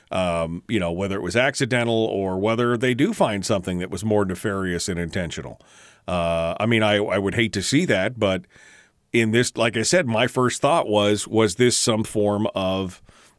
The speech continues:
attack? Was this some form of, uh, skullduggery, you know? Uh, and, uh, it, it's, it's crazy. Uh, um, but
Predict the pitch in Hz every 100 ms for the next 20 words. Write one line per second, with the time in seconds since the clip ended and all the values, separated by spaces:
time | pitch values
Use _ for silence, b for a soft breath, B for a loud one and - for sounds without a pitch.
0 | - - 156 165 85 107 101 113 - 123
1 | 117 - 110 110 113 101 95 101 98 90
2 | b b b b - 98 98 104 - 123
3 | 120 135 120 95 73 - 98 92 87 95
4 | - 110 98 95 92 95 95 - 104 101
5 | 104 101 101 98 92 - - - 110 110
6 | - 107 - - - - 117 98 - -
7 | 127 113 67 - - - 90 85 85 b
8 | b b b b b b 90 85 85 85
9 | 85 - - 98 98 92